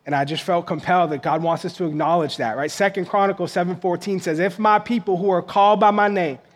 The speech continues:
will humble themselves and pray and seek my face and turn from their wicked ways, then I will hear from heaven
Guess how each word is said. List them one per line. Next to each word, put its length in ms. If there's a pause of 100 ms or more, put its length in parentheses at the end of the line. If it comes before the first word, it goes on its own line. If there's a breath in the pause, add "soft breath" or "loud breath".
(340 soft breath)
will 160
humble 400
themselves 500
and 160
pray 340
and 100
seek 280
my 160
face 320
and 100
turn 260
from 140
their 140
wicked 340
ways, 400 (280 loud breath)
then 160
I 100
will 160
hear 200
from 200
heaven 380